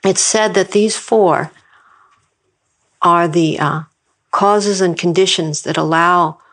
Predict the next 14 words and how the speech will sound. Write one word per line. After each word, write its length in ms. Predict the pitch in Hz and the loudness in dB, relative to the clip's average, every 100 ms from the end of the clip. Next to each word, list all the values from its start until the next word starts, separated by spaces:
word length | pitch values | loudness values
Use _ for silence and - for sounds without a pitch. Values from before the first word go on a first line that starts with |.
| _ | _
for 240 | _ - 165 | _ -4 -2
this 180 | 160 - | -2 -2
inner 240 | 180 185 | 0 0
strength 580 | 180 - 170 165 156 - | -2 -2 -2 -2 -4 -10
and 200 | - 156 | -6 -4
this 180 | 156 160 | -4 -6
trust 560 | - - 156 - - - | -6 -4 -2 -4 -10 -14
to 100 | - | -12
grow. 480 | 151 156 151 151 151 _ _ _ _ _ _ _ _ _ _ _ _ _ _ | -4 -2 -2 -4 -8 _ _ _ _ _ _ _ _ _ _ _ _ _ _
They 220 | 180 175 | -2 0
are 160 | 175 170 | 2 0
the 80 | 165 | 0
necessary 640 | 170 175 190 - 185 170 | 0 -2 -2 -2 0 0
warmth 680 | 156 160 180 170 - - - | 0 0 2 0 -4 -14 -20